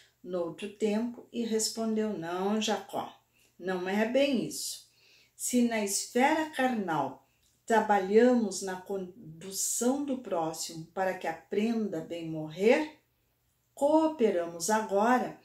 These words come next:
a fim de que saiba renascer com proveito."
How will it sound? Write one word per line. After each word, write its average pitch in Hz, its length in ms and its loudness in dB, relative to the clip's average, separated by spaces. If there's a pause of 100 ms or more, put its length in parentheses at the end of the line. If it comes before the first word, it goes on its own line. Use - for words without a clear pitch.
(360)
a 208 160 6
fim 277 480 0
de 262 140 -2
que 214 180 -6
saiba 220 760 0 (680)
renascer 269 1000 2
com 202 200 -8
proveito." 202 760 -8